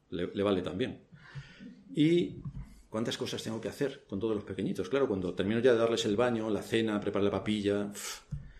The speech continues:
mejor cuando me vaya a ir a la cama. Claro, cuando te vas a la cama,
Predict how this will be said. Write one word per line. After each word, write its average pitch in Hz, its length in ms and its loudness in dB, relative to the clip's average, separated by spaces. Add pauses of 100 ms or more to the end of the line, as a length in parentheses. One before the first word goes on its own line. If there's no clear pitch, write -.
(1000)
mejor 185 480 2
cuando 123 240 2
me 113 100 2
vaya 139 200 6
a 131 40 12
ir 131 120 8
a 120 40 6
la 110 120 4
cama. 78 360 -6 (420)
Claro, - 220 0
cuando 92 180 -2
te 90 60 -4
vas 98 160 0
a 127 60 6
la 117 100 6
cama, 131 480 2